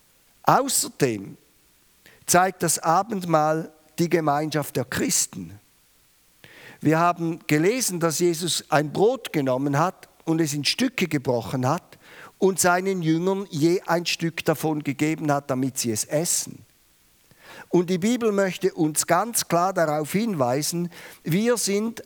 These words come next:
als Christen nicht allein unterwegs, sondern wir sind miteinander unterwegs. Und wir sind gebunden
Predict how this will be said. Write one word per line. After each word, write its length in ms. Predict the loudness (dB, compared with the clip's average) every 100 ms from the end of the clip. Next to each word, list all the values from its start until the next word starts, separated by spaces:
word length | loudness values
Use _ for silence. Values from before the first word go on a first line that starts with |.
| _
als 420 | 2 2 0 -6
Christen 640 | -2 -2 0 -2 -2 -2 -4 -2
nicht 300 | -2 0 0
allein 540 | 2 2 0 -2 -6 -4
unterwegs, 920 | -2 -2 -2 0 0 0 -4 -6 -6 -10 _ _ -20 -2
sondern 340 | 0 0 0
wir 160 | 0 0
sind 320 | -2 -6 -2
miteinander 920 | -2 2 0 2 0 0 0 -2 0
unterwegs. 960 | -2 -2 -4 -4 -6 -10 -8 -6 -6 -12 _ _ _ -20 -20
Und 260 | 0 2 4
wir 120 | 0
sind 360 | 2 -2 -4 0
gebunden 800 | 0 2 0 2 0 0 0